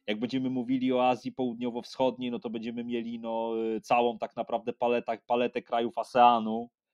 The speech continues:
no, które znajdują się trochę w takim, w taki-, w takim rozkroku, próbują zbudować swoje relacje i z Chinami, i ze Stanami Zjednoczonymi. W niektórych wypadkach to idzie w jednym kierunku, e, czasem idzie w innym.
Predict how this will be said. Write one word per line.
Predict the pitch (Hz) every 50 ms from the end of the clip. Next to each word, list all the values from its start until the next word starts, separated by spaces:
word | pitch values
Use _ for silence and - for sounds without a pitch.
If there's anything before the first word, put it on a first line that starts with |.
| _ _ - -
no, | 104 110 117 123 131 131
które | - - 139 131 127
znajdują | 120 135 135 135 135 139 139 131
się | 120 - -
trochę | - 107 - 113 107
w |
takim, | - 110 - _ - 113 107 101
w | -
taki-, | - 113 - - 110
w | -
takim | - 120 - - 127 117
rozkroku, | 113 113 110 - - - 113 113 110 - - 123 120 117 117 117 120 117 - -
próbują | - 123 113 120 123 120 117
zbudować | 113 - 107 104 117 123 113 120 113 113 110 110
swoje | - - 120 113 110 110
relacje | 113 113 113 113 113 - - 123 117 113
i | 110
z | -
Chinami, | - - 123 117 117 117 117 120 117
i | 113
ze | 107 107
Stanami | 104 - - 117 117 113 113 117 110
Zjednoczonymi. | 104 113 113 104 117 104 - - 117 113 117 120 120 120 113
W | 110
niektórych | 110 107 - - 113 113 104 107
wypadkach | 117 - - 117 113 - - 113 - _ -
to | 113 113 110 - _ _ _ _ _
idzie | 123 113 - 123 110
w | 113
jednym | 123 117 107 120 120 113
kierunku, | - - 120 113 117 120 117 - - 123 120 120 120 117 104 95
e, | 107 110 104
czasem | - 120 110 - - 117 117
idzie | 113 104 110 110
w | 104
innym. | 120 120 117 117 117 120 120 120 120 123